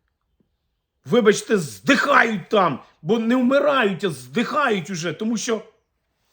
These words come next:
вони як с-, як со-, як пси війни там, уже як пси. Вони на людей там не схожі, ті, що живі ще, та скалічені.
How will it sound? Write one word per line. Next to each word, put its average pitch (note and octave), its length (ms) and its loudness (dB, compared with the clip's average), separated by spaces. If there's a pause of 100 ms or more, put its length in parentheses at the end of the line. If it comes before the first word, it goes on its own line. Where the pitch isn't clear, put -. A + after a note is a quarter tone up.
(100)
вони G3+ 280 0
як G#3+ 180 2
с-, - 260 -18 (220)
як G#3 160 4
со-, - 240 -8
як G#3 240 -2
пси B3 680 -4
війни G3 480 0
там, G2+ 220 -10 (300)
уже E3 260 2
як A#3+ 200 -2
пси. A#3+ 600 -6 (480)
Вони A3+ 180 4
на C4+ 140 6
людей D4 440 4
там A#3 200 0
не B3+ 140 -2
схожі, F3+ 840 -2 (420)
ті, A#3+ 160 -2
що A#3 180 -4
живі A3+ 500 0
ще, G#2+ 340 -10 (520)
та G3+ 100 0
скалічені. F#3+ 920 -2